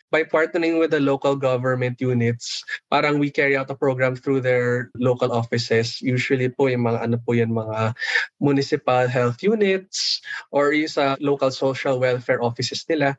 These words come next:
And we train yung mga staff nila, whether it's barangay health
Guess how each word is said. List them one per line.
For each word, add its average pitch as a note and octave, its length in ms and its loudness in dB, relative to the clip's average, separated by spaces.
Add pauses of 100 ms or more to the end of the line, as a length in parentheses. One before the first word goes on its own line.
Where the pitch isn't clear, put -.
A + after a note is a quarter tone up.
(200)
And D3+ 200 0
we E3 260 0
train D3+ 640 0
yung D3+ 240 0
mga C3+ 480 2
staff B2 400 -4
nila, B2+ 300 0
whether B2 240 2
it's B2 160 -8
barangay A#2+ 500 0
health A#2+ 240 0